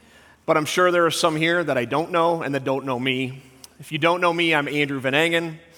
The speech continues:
I'm one of the pastors on staff here at C T W.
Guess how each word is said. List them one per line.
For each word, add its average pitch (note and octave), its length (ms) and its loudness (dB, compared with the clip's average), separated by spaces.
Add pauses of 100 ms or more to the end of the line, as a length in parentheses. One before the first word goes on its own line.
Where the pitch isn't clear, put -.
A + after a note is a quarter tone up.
(380)
I'm B2 240 2
one C3+ 140 -2
of - 20 -2
the B2+ 60 -4
pastors C3+ 580 -2
on A#2+ 140 -6
staff A2+ 340 -8
here A2+ 300 -8 (160)
at G#2+ 120 -12
C A2+ 140 -14
T A2+ 140 -14
W. B2 420 -2